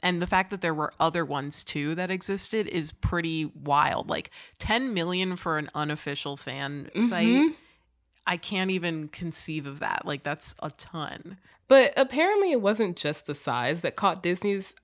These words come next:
Speaker 2: eye or, like, inappropriate content specifically on Club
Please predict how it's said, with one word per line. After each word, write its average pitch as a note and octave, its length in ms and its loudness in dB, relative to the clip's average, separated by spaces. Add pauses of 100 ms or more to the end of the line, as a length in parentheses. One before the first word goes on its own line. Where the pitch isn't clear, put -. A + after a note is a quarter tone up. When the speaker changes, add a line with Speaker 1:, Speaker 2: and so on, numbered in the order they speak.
Speaker 2:
eye A#3 500 4
or, E3 240 2
like, D3+ 280 0
inappropriate E3 600 -2
content D3+ 460 -4
specifically C#3 600 -8
on C3+ 120 -4
Club C3 260 -8